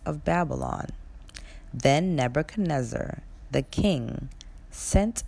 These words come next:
to gather together the princes, the governors, the captains, the judges, the treasurers, the counselors, the sheriffs, and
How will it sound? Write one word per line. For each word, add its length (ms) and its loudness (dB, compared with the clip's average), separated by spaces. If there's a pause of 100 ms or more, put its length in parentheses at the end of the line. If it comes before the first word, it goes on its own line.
to 100 2
gather 380 2
together 500 0
the 140 -2
princes, 880 0 (260)
the 80 4
governors, 840 0 (260)
the 100 2
captains, 840 2 (280)
the 100 2
judges, 720 0 (320)
the 100 6
treasurers, 760 0 (320)
the 120 2
counselors, 800 0 (280)
the 100 -8
sheriffs, 800 0 (380)
and 120 0